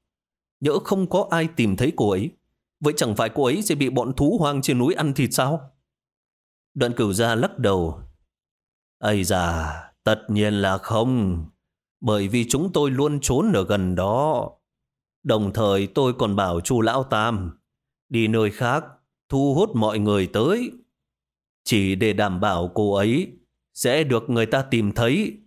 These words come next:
rồi đưa đến bệnh viện." Viên Mục Dã cảm thấy rất khó hiểu. Đã như vậy,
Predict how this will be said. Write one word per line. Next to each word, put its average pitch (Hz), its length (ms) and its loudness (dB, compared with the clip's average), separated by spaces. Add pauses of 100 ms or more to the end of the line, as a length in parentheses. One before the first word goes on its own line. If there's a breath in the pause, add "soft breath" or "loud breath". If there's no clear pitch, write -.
(320)
rồi 101 340 0
đưa 127 240 2
đến 135 260 0
bệnh 107 260 0
viện." 101 640 0 (1080)
Viên 113 180 2
Mục 101 160 0
Dã 120 280 2
cảm 90 220 0
thấy 120 300 0
rất 143 220 -2
khó 120 260 0
hiểu. 85 440 -2 (920)
Đã 185 160 -2
như 165 180 2
vậy, 101 240 0